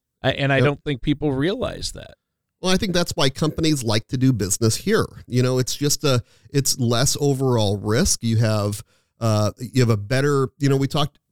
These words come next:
Speaker 2: earlier, you know, Binger said that people disagree, you know, would disagree with me on the taxation in other countries, but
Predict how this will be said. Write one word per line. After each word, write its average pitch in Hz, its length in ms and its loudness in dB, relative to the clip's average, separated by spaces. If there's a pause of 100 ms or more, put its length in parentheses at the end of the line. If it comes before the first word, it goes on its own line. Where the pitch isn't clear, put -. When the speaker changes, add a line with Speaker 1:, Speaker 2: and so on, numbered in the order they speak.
(160)
Speaker 2:
earlier, 175 340 2
you 147 140 2
know, 151 120 2
Binger 147 320 0
said 156 160 -2
that 156 140 0
people 147 240 -2
disagree, 131 360 0
you 135 120 2
know, 135 100 2
would 127 140 2
disagree 131 400 0
with 151 160 0
me 117 100 2
on 120 100 2
the 117 60 4
taxation 117 580 0
in 110 120 2
other 104 160 0
countries, 127 420 0
but 120 200 0